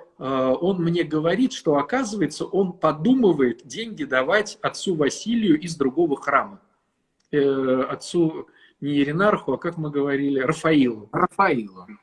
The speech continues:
Speaker 1: Отцу Рафаилу из другого
Speaker 2: Потому что он
Speaker 1: храма.
Speaker 2: святее, а вы какой-то лукавый, и борода у вас не длинная.
Speaker 1: Да, и он такой мне говорит: «Слушай, отец Александр»,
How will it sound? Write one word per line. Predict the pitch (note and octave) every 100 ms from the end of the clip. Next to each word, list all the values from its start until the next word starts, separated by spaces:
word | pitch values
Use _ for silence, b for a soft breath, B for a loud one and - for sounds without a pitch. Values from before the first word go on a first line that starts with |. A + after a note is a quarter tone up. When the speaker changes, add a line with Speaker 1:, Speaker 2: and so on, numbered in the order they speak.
| _ _
Speaker 1:
Отцу | E3+ E3+ - A#3+
Рафаилу | G3 - F3 A3 C4+ A#3+
из | F3+ E3
другого | - D#3 E3+ G3
Speaker 2:
Потому | F#3
что | -
он | D#3+
Speaker 1:
храма. | A#2+
Speaker 2:
святее, | E3 G#3 - A#3 B3 G#3
а | C#3+ D3+
вы | E3+
какой-то | G3 F#3 G3+ G3 F#3
лукавый, | F#3 F#3+ G3+ F3 D#3+
и |
борода | D3 D#3+ D3+ C#3+
у |
вас | B2+ A#2+
не | C3+
длинная. | B2 B2 A#2 G#2+ G2+
Speaker 1:
Да, | G#3+ D3+
и |
он | A#3 C4+
такой | - B3+
мне | B3
говорит: | A3 G#3 G3
«Слушай, | - A3+ B3 - D#3+ C3 - B B
отец | F3 F3 B3+ A#3 -
Александр», | E3+ E3 - D#3 B2 A2+